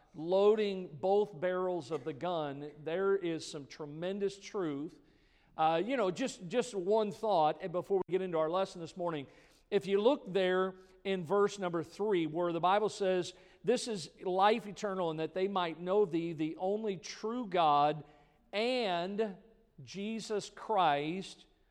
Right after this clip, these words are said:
whom thou hast sent." Now, when God sent his Son into the world and instructed Mary and, of course, Joseph what they were gonna name Jesus, what did they, what were they told to name him?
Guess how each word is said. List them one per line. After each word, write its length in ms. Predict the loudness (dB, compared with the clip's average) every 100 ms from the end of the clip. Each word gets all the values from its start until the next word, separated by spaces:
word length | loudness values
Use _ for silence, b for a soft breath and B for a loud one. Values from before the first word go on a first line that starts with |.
| _
whom 220 | -2 0 4
thou 260 | 4 4
hast 240 | 0 -6 -6
sent." 260 | -6 -6 -12 _ _ _ -20 -6
Now, 280 | 0 0 0 -12 _ _ _ _ _ _ _ _ _ _ _
when 420 | -2 0 0 -4 -8 0
God 400 | 4 6 4 0
sent 360 | -8 -4 -2
his 240 | 0 0 0
Son 240 | -4 -2
into 180 | -4 -6
the 80 | -6
world 560 | 0 2 2 2 0 -4
and 220 | -8 -8
instructed 840 | -10 -12 -4 0 0 0 -2 -2 -6 B B B
Mary 540 | -4 0 4 2 0 -4
and, 140 | -8
of 60 | -4
course, 280 | -4 -4 -8
Joseph 600 | 0 2 2 0 -4 0
what 220 | 0 0
they 120 | -2
were 120 | -4
gonna 180 | -6 -8
name 500 | -10 -10 -6 -6 -8
Jesus, 800 | -10 -8 -8 -8 -16 -20 -20 -20 _ _ _ _ _ _ _ _
what 220 | 0 0
did 220 | 0 -4 0
they, 200 | 0 2
what 280 | 2 2
were 140 | 4 2
they 160 | 2
told 480 | -4 -6 0 0 0
to 60 | -6
name 520 | -8 -6 -6 -6 -8
him? 240 | -10 -12